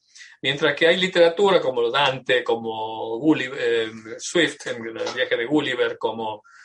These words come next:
eh, Poe en los, en, en Eureka, como Borges en, en Jardín de Senderos que se bifurcan, o en su literatura en general, que anticipan ideas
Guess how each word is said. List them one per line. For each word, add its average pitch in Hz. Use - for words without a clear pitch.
eh, -
Poe 147
en 117
los, 117
en, 117
en 113
Eureka, 131
como 113
Borges 143
en, 120
en 113
Jardín 127
de 117
Senderos 123
que 117
se 113
bifurcan, 113
o 120
en 117
su -
literatura 120
en 107
general, 147
que 147
anticipan 180
ideas 147